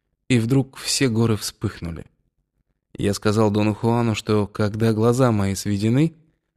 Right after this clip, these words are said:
я вижу окружающие горы как хитросплетение световых волокон. Дон Хуан велел мне дышать как можно реже и мельче, чтобы сохранить видение световых волокон, ни на чём не фиксировать взгляд и время от времени посматривать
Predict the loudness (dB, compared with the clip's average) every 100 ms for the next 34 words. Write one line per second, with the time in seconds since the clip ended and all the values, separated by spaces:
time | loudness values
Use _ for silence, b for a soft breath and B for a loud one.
0 | -2 2 4 4 4 2 2 0 4 2
1 | 2 2 0 2 2 2 0 -4 -4 -4
2 | -4 -4 -4 0 0 0 -2 -4 0 0
3 | 0 0 2 0 -4 -12 _ _ _ _
4 | _ _ _ _ _ _ _ _ _ _
5 | _ _ _ 2 6 6 6 4 4 4
6 | 6 4 4 2 2 0 0 2 2 4
7 | 4 4 6 6 6 6 2 -4 -4 -2
8 | -2 -2 -4 -2 -2 -2 -2 0 2 2
9 | 0 -4 0 0 0 2 2 2 -4 -12
10 | -8 0 2 2 4 4 4 0 -2 0
11 | 2 0 -2 -2 2 2 2 0 0 0
12 | -2 -2 0 2 2 0 -2 -2 -2 0
13 | 0 -2